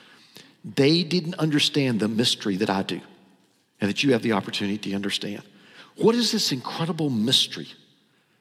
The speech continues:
The mystery that's been kept hidden for ages and generations, but watch this,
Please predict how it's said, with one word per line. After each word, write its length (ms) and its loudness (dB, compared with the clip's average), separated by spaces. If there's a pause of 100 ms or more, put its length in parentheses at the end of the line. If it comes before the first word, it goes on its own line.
(800)
The 100 4
mystery 500 2
that's 220 0
been 160 0
kept 300 -2
hidden 360 0
for 240 -6
ages 460 2
and 120 2
generations, 640 2
but 140 -2
watch 180 0
this, 240 4